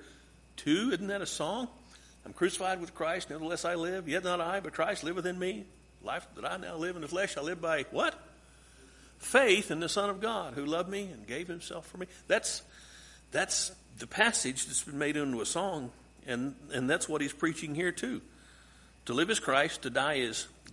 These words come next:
gain, and he doesn't know which it's gonna be. But you don't find Christians committing suicide because they're so ready to die and meet the Lord. You don't see that because God didn't build us like that. That's not the truth that he's given us. His, his truth is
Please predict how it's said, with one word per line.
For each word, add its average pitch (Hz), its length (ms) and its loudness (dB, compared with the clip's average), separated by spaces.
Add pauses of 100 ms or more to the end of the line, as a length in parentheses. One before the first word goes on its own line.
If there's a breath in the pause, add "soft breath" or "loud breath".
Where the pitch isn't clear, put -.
gain, 143 320 0
and 123 100 0
he 123 80 0
doesn't 139 380 0
know 139 100 -4
which 151 300 -4
it's - 100 -8
gonna 131 220 -2
be. 160 340 0 (800 loud breath)
But 160 200 2
you 180 40 6
don't 208 220 6
find 202 340 4
Christians 151 480 2
committing 143 380 0
suicide 104 600 0
because 123 300 0
they're 123 80 2
so 135 160 2
ready 127 320 2
to 110 100 -4
die 117 220 0
and 110 100 -4
meet 107 140 -6
the 95 120 -10
Lord. 208 280 -6 (880 soft breath)
You 185 120 2
don't 160 200 4
see 165 240 4
that 294 320 -4 (1120 soft breath)
because 131 260 2
God 160 240 2
didn't 139 300 2
build 226 280 4
us - 220 0
like 107 220 0
that. 85 240 -4
That's 135 240 2
not 165 180 0
the 143 80 -2
truth 165 360 2
that 127 80 -4
he's 110 160 -4
given 185 340 -4
us. - 180 -8
His, 117 240 -6
his 127 360 -6
truth - 380 2
is 117 200 -2